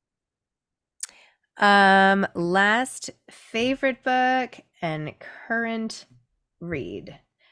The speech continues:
I should have this at the tip of my tongue. Um, honestly, the last favorite book I read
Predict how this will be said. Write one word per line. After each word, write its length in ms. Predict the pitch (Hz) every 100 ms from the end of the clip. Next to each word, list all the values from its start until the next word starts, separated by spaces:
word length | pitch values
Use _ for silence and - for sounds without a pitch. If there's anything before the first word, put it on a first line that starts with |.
| _ _ -
I 100 | 175
should 160 | 175 160
have 200 | 190 196
this 180 | 220
at 120 | - -
the 60 |
tip 380 | - - 285 285 -
of 300 | 226 208 185
my 200 | 196 185
tongue. 300 | 165 - - - - - -
Um, 680 | 208 208 196 196 190 185 165 _ - - _ _ _ _ _ _ _ _ _ _
honestly, 380 | 220 247 302 294
the 140 | 233
last 400 | 220 247 320 - - -
favorite 300 | 247 240 196
book 140 | 185
I 120 | 190
read 380 | 185 185 180 175